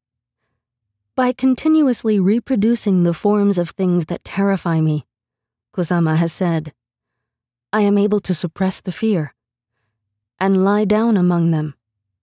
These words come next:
That turns the frightening thing into something funny, something amusing." These ridiculous objects, simultaneously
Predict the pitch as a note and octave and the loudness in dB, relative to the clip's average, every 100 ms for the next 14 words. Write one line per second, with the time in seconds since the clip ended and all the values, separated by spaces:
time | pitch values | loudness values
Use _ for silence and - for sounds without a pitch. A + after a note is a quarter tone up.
0 | _ _ _ _ _ _ - F#3 - - | _ _ _ _ _ _ -4 -4 -4 -4
1 | G3 E3+ D#3 D#3+ - F#3 F#3 F3+ E3+ E3 | 0 0 -2 -6 -4 -4 -4 -2 -2 -2
2 | E3+ D#3 C#3+ C#3 D#3+ - D#3 - D#3+ - | -2 -2 -2 -4 -4 -2 -4 -2 -4 -2
3 | - G3 E3 _ _ _ _ _ _ _ | -4 -2 -2 _ _ _ _ _ _ _
4 | _ _ - B3 G#3+ A#3+ A#3+ B3+ A#3+ G3 | _ _ -4 -2 0 0 2 0 0 0
5 | F3 _ _ _ _ _ _ _ _ _ | -2 _ _ _ _ _ _ _ _ _
6 | _ _ _ _ _ _ A3+ G#3 G3+ E3 | _ _ _ _ _ _ -2 0 2 0
7 | E3 E3+ - E3 D#3+ - D#3+ D#3 D#3+ D#3+ | 0 -2 -2 -2 0 0 -2 -2 -4 -8
8 | - - _ _ _ _ _ - A#3+ A#3+ | -10 -16 _ _ _ _ _ -2 0 0
9 | A#3 A#3 G#3+ G3 - F3+ | 0 0 2 0 0 -4